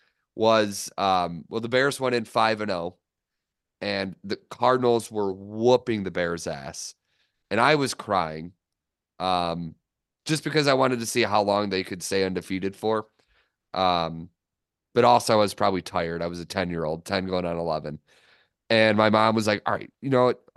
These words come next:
Let's, let's get you to bed. Let's get you to bed." So she put me into bed. She put me in the bed in the middle of the third quarter. The Bears are down twenty-three to three. The next morning, she woke me up for school.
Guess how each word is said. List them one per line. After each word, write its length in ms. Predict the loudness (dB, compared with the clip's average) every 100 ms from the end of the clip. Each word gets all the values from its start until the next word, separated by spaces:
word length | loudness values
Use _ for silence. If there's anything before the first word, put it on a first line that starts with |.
| -14 -8
Let's, 240 | -8 -6 -6
let's 180 | -4
get 140 | -2 0
you 80 | 0
to 60 |
bed. 240 | -2 -6 -6
Let's 180 | -6 -4
get 120 | -6
you 80 | -4
to 80 |
bed." 280 | -2 -2 -4
So 100 | -10
she 140 | -12 -6
put 180 | -4
me 100 | -2
into 120 | -4 -2
bed. 340 | -2 -2 -4 _ _ _ _ _ _ _ _ _ _
She 80 | -2
put 180 | 2 4
me 60 | 4
in 40 |
the 80 | 6
bed 220 | 6 6
in 80 | 6
the 80 | 4
middle 220 | 6 4
of 60 |
the 60 | 2
third 320 | 0 0 0
quarter. 380 | 0 0 0 0
The 80 | -4
Bears 280 | -2 -2 -2
are 60 |
down 200 | -4 -4 -4
twenty-three 480 | -4 -4 -4 -4
to 60 | -6
three. 380 | -8 -10 -10 -12 _ _ _ _ _ _ _ _ _
The 80 | 2
next 300 | 2 2 2
morning, 320 | 4 4 4
she 180 | 2 2
woke 320 | 4 4 2
me 120 | 0
up 180 | 0 -2 _ _ _
for 100 | -10
school. 460 | -10 -6 -6 -6